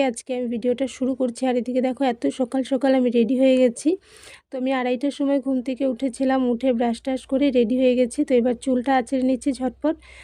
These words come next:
আর এদিকে আমাদের ট্রেন আজকে, আজকে বাড়ি যাচ্ছি। তো পৌনে চারটায় ট্রেন, আর কিছুক্ষণের মধ্যেই বের হতে হবে, তাই ফটাফট করে রেডি হয়ে যাচ্ছি। আর শিম্পিকে ডাক দিয়ে উঠালাম। শিম্পি দেখো ব্রাশ করে রেডি হয়ে চলে এসেছে।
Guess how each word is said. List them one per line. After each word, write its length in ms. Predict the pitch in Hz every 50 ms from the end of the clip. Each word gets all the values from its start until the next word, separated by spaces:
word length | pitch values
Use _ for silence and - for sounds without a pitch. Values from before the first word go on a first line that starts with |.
| - - - -
আর 120 | 240 226 - -
এদিকে 300 | 262 240 233 262 254 269
আমাদের 400 | 262 247 247 254 240 226 262 262 240 -
ট্রেন 260 | _ - 254 247 254 262 269
আজকে, 420 | 254 240 233 - - _ 262 269 294 302 - - - - _ -
আজকে 260 | 247 226 - - - 247
বাড়ি 260 | 226 226 240 240 254 254
যাচ্ছি। 360 | 269 254 240 233 - - 269 247
তো 120 | 233 269 247
পৌনে 260 | 233 262 254 262 277
চারটায় 440 | 233 - 277 262 - _ 277 277 262
ট্রেন, 320 | 233 - - 262 254 262 277 320 311
আর 100 | 262 240
কিছুক্ষণের 540 | 233 285 247 - 294 277 - 285 269 277 277 269
মধ্যেই 320 | 277 277 247 285 294 277
বের 180 | 226 240 240 254
হতে 180 | 277 247 - 262
হবে, 160 | 254 247 277 -
তাই 140 | - 262
ফটাফট 400 | 240 - 247 233 240 233 262 240 -
করে 180 | - 269 240 269 247
রেডি 240 | 240 240 220 240 240
হয়ে 140 | 247 262 254
যাচ্ছি। 320 | 233 262 254 - - - 311 -
আর 160 | 277 262 240
শিম্পিকে 480 | 233 - 269 247 240 233 262 240 269 269
ডাক 200 | 240 254 247 240
দিয়ে 200 | 226 - 269 269
উঠালাম। 400 | 262 254 233 262 269 262 277 320 320
শিম্পি 380 | - - 247 240 226 226 - 254 240
দেখো 200 | 233 233 233 269
ব্রাশ 240 | 226 247 233 240 233 -
করে 180 | - 269 262 294 254
রেডি 260 | 247 233 226 - 247
হয়ে 140 | 254 262 247
চলে 240 | 240 254 240 233 254 254
এসেছে। 340 | 240 - 269 254 - -